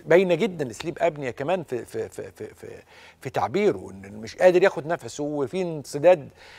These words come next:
للتنفس، وصوت الشخير عالي، مش قوي هنا،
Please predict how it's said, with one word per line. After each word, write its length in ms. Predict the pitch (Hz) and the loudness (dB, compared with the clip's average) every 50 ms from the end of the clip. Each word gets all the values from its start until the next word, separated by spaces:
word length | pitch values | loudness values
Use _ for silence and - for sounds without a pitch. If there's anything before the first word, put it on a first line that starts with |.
| - _ - | -20 _ -10
للتنفس، 920 | 127 135 127 127 _ - 139 127 156 165 - - - 160 165 - - 139 | -8 -6 -6 -8 _ -4 -2 0 0 -2 -2 -6 -8 -6 -6 -6 -8 -12
وصوت 300 | 120 - 175 190 - 170 | -10 -4 -4 -4 -4 -6
الشخير 400 | 135 - - 135 - 175 160 143 | -10 -8 -10 -6 -4 2 2 4
عالي، 260 | 123 160 190 208 202 | 6 4 4 4 -2
مش 200 | 185 180 - - | -8 -10 -8 4
قوي 300 | - 214 226 202 175 143 | 6 6 8 8 6 2
هنا، 260 | 160 185 170 165 156 | 0 0 -2 -2 -6